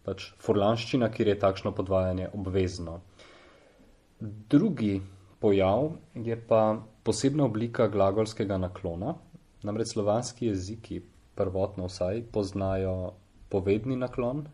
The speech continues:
velevni naklon in pa pogojni naklon. No, rezijanščina in terščina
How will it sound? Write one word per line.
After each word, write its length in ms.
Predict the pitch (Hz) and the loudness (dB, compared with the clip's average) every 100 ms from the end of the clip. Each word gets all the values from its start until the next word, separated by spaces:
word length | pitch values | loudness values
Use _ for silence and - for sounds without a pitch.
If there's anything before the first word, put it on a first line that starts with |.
| - | -12
velevni 540 | 104 101 98 107 123 | -6 -2 0 -2 -4
naklon 520 | 123 120 113 110 113 113 - - _ | -6 -6 -4 -4 -4 -10 -18 -20 _
in 180 | 104 98 | -6 -4
pa 60 | 101 | -2
pogojni 440 | 101 92 95 120 | -2 0 -2 -2
naklon. 380 | 139 139 143 160 - - - - _ _ | -4 -2 -2 -4 -10 -20 -20 -20 _ _
No, 200 | 113 117 120 117 | -2 0 0 0
rezijanščina 840 | 110 107 110 107 113 - - 117 104 - | -2 -2 0 0 -2 -6 -4 -2 -2 -2
in 140 | 131 139 | -4 -2
terščina 680 | 101 92 - - - 131 156 | 0 0 -2 -8 -6 -4 -4